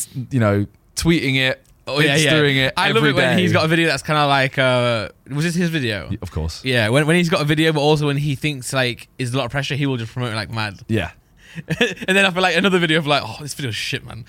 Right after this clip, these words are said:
Speaker 1: Yeah, a hundred percent.
Speaker 2: <laughs>
Speaker 1: You won't
Speaker 2: Which is
Speaker 1: even
Speaker 2: good.
Speaker 1: see,
Speaker 2: At
Speaker 1: he
Speaker 2: least
Speaker 1: won't promote anything after it.
Speaker 2: Yeah, at least he backs to what he likes, you know?
Speaker 1: Yeah.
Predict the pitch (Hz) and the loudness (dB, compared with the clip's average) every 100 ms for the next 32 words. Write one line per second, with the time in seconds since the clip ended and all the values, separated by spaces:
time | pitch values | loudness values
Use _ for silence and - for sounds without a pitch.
0 | - 110 202 240 220 147 143 127 - 123 | 0 0 2 2 2 2 2 0 0 0
1 | - - - - 151 165 277 226 - 151 | -2 -6 -14 0 4 4 4 2 2 4
2 | 131 123 135 151 139 127 123 110 120 113 | 2 2 4 4 2 2 4 4 2 2
3 | 101 92 90 92 104 107 92 87 - 147 | 0 -2 -4 0 0 0 -2 -4 0 0
4 | 151 240 180 202 165 160 143 147 139 110 | 2 0 0 0 -2 -4 0 2 0 -2
5 | 92 - 107 113 135 - _ _ - 160 | -6 -10 -6 -6 -8 -12 _ _ -2 0
6 | 98 | 0